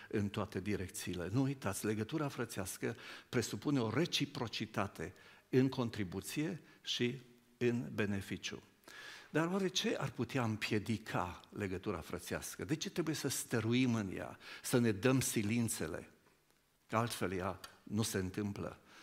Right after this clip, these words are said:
De ce nu se întâmplă de la sine? În primul rând, din pricina faptului că toți am fost atinși de păcat. Fiind atinși de păcat, dragii mei, am devenit egoiști, egocentrați.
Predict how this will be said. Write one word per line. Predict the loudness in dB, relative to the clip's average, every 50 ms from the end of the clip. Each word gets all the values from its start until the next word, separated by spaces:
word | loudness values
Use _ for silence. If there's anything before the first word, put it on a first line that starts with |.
| -18 -18 -18 -18 -18 -18 -20 -20 -20 -20 -20 _ _ _ _ _ _ _ _ _ _ _ _ _ _
De | 2 2 4
ce | 4 2
nu | 0 0
se | 2 2 2
întâmplă | 2 2 0 -2 -2 0
de | 0 0
la | 0 0
sine? | -2 -2 -2 -4 -4 -4 -6 -8 -10 -14 -18 -20 _
În | 0 0 0
primul | 2 2 2 2 4 4
rând, | 4 4 4
din | 4 2
pricina | 2 0 -2 -2 0 0 0 0
faptului | 0 -2 -4 -2 -2 0 0 0
că | 0 0 -2
toți | -2 -2 -2 0 0
am | -2
fost | -2 -2 -4 -4 -2 -4
atinși | -6 -6 -2 -2 -2 0 0 -2 -4 -6 -8 -14 -16
de | -14 -6 -4 -4 -4
păcat. | -2 -4 -6 -6 -6 -8 -8 -8 -10 -16 -20 -20 -20 _ _ _ _ _ _ -20 -20 -20 -20 -20 -14
Fiind | -8 4 6 6 8 8 6
atinși | 4 2 2 2 4 4 4 2 0 0
de | 0 -2
păcat, | 0 0 -2 -2 0 -2 -2 -2 -2
dragii | -4 -2 -2 -2 -2 -2 -4
mei, | -2 -2 -2 0
am | -2 -2
devenit | -2 -2 0 0 0 0 0
egoiști, | 0 -2 0 0 0 0 0 -2 -2 -2 -2
egocentrați. | -2 -2 -2 -4 -2 -2 -2 -2 -2 -4 -4 -4 -4 -4 -4 -6 -6